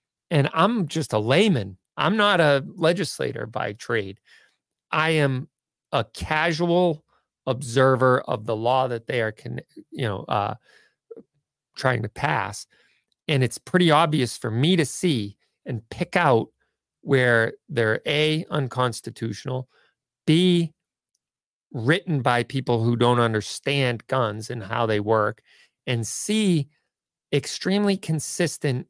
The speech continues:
with the Brady group or the Giffords group or the Everytown group or the mayor's group, whoever the gun control group is, and whoever their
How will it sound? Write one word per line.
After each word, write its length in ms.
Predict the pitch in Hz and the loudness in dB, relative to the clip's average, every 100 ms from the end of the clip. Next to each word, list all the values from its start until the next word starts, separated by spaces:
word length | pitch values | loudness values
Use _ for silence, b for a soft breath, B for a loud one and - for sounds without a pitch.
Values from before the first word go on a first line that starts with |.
| - | -2
with 400 | 127 117 - _ _ _ _ _ _ _ _ _ - | 0 0 -4 _ _ _ _ _ _ _ _ _ -6
the 80 | 117 | -4
Brady 460 | 117 151 147 131 | 2 4 4 2
group 380 | 110 110 98 90 | 0 -2 -4 -4
or 140 | 117 107 | -4 -4
the 100 | 113 | -2
Giffords 500 | 135 139 123 110 - | 0 0 -2 -4 -6
group 380 | 123 113 107 | -8 -8 -8
or 160 | 117 110 | -6 -2
the 220 | 117 117 - b _ | -2 -2 -4 b _
Everytown 640 | 160 139 135 120 120 107 104 | 0 2 0 -2 -4 -2 -6
group 400 | - 107 95 - | -6 -6 -6 -4
or 280 | 113 101 95 B B B - | -4 -4 -6 B B B -4
the 80 | 120 | 0
mayor's 640 | 127 143 135 110 98 - | 2 4 4 2 0 -8
group, 360 | - 113 107 - - | -10 -8 -8 -12 -18
whoever 800 | - 135 120 160 170 180 180 | -16 -12 -2 4 6 6 4
the 180 | 156 156 | 4 2
gun 280 | 113 139 139 | 2 0 0
control 420 | 131 120 123 120 | -2 -6 -2 -2
group 340 | 104 110 104 - | -2 -6 -6 -6
is, 420 | 110 101 107 - _ _ _ _ _ - | -8 -8 -14 -20 _ _ _ _ _ -6
and 120 | 135 | 0
whoever 360 | 120 165 165 151 | 4 6 6 4
their 220 | 139 117 | 2 0